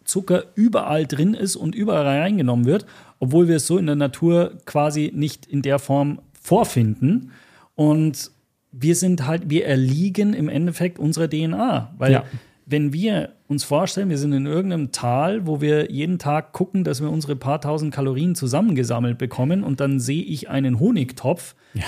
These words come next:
Speaker 1: natürlich mache ich mich über den her. Und das hat uns Hunderttausende von Jahren das Leben gerettet, dass wir die Fähigkeit hatten zu erkennen, was ist kalorisch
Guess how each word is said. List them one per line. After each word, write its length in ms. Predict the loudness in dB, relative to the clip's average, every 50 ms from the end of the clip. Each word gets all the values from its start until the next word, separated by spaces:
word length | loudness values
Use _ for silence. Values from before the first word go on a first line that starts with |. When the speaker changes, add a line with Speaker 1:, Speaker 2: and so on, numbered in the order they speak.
| 0
Speaker 1:
natürlich 580 | 2 2 2 2 2 2 2 4 4 4 4 2
mache 220 | 2 2 2 2
ich 100 | 2 2 4
mich 180 | 2 2 2
über 160 | 2 2 2
den 180 | 2 2 2 2
her. 300 | 2 2 2 0 0 0
Und 160 | 0 0 0
das 160 | 0 -2 0
hat 200 | 0 0 0 0
uns 400 | 0 0 0 0 -2 -4 -8 -10 _ _ _ _ _ _ _ _ _ _ _ _ -4 2
Hunderttausende 680 | 2 4 4 4 2 0 0 0 0 0 0 0 -2 0
von 180 | 0 0 0
Jahren 280 | 2 2 2 0 0 0
das 120 | 0 0
Leben 280 | 0 0 0 0 0 0
gerettet, 520 | 0 0 0 0 -2 0 0 -2 -2 -4 -10 -20 -20 -20 _ _ _
dass 160 | -2 0 0
wir 80 | 0
die 100 | 0 0
Fähigkeit 580 | -2 -2 -2 0 -2 -2 -2 -2 -2 0 0 0
hatten 240 | 0 -2 0 0 -2
zu 120 | -2 0
erkennen, 500 | -2 -2 -2 -2 0 0 2 2 0 0
was 220 | -2 -2 -4 -4 -4
ist 180 | -4 -4 -4
kalorisch 680 | -4 -4 -2 0 0 0 0 2 0 0 0 -2 -8